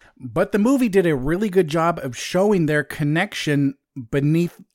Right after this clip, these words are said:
skin level, so it's very easy to not be shallow about it. If you remember the movie She's Out of My League,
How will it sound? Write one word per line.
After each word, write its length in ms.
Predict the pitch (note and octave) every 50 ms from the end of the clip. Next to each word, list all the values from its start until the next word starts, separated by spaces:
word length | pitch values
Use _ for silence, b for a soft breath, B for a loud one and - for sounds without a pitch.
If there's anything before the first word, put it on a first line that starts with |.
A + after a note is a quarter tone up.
| _ -
skin 420 | - - - - - A#3 C4 C4
level, 320 | A3+ D#3 A#2 G#2+ F2+ G2+ A#2
so 160 | - D#3 D3
it's 100 | C#3+ B2+
very 340 | B2 C#3 F3+ G#3+ G#3+ G3+ F3+
easy 460 | - D#3 E3+ G#3 A#3+ A#3 F#3 F3+ E3+
to 140 | C#3 D3 C3 -
not 480 | - D3 C#3 C#3+ D3+ C#3+ D3+ F#3 D3 B2+
be 140 | D3+ C#3+ C3
shallow 600 | - - - - C#3 B2 F3 A3 A#3+ G#3+ D#3+ B2+
about 320 | A2 E2 - - C2 -
it. 140 | - - - - _ _ _ _ _ _ B B B B
If 140 | E3+ D3 C3+
you 160 | F3+ G3 G#3
remember 400 | G#3 G3+ F#3 F3 E3 E3+ E3+ F3+
the 80 | E3+ E3
movie 340 | D#3 D#3 D3+ D3 D#3+ F3+ F3+
She's 400 | - - - A#2 A#2+ C3+ B2+ F#3+
Out 200 | C#3 C3 C3 B2
of 100 | A2+ A#2
My 160 | B2 A#2+ A#2
League, 420 | A2 A#2 B2+ C#3 E3 F#3+ A3+ A3